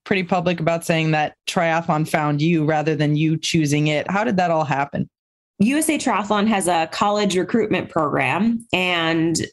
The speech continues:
Speaker 2: back in the day when I was in college, Barb Lindquist was the head of it. And she,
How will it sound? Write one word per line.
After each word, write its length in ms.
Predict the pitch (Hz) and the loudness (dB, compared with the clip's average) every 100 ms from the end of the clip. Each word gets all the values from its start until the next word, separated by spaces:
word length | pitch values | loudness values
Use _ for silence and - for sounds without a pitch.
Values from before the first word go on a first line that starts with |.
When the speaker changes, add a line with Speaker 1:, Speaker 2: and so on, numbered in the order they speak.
| _ - | _ -6
Speaker 2:
back 300 | 202 185 208 | -2 -2 0
in 80 | 214 | 0
the 80 | 196 | 2
day 180 | 180 | 0
when 140 | 165 170 | 0 0
I 120 | 208 | 0
was 140 | 240 | 0
in 80 | 190 | 0
college, 500 | 185 151 147 156 160 | 0 0 2 0 0
Barb 280 | 170 180 180 | 0 2 2
Lindquist 520 | 175 190 185 160 - | 0 2 0 -2 -2
was 240 | 165 160 156 | 0 0 0
the 80 | |
head 220 | 165 165 156 | -2 0 0
of 140 | 147 | 0
it. 160 | 143 - | -2 -2
And 100 | 165 | -2
she, 580 | - 190 196 190 180 | 0 2 4 2 0